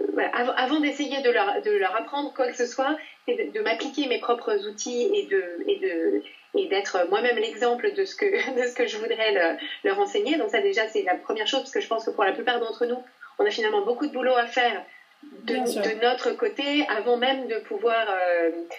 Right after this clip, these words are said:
Speaker 2: Le
Speaker 1: le
Speaker 2: transmettre.
Speaker 1: formuler d'une
Speaker 2: Ouais.
Speaker 1: façon, voilà, des
Speaker 2: Ouais.
Speaker 1: parce que c'est quand même quand on a soi-même,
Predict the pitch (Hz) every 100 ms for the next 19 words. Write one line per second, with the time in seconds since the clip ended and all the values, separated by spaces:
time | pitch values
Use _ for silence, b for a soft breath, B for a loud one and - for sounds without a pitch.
0 | - 233 302 196 214 220 226 240 254 240
1 | 233 226 214 262 247 208 180 - 392 -
2 | B B - 302 294 302 294 294 277 262
3 | 247 233 - 269 277 247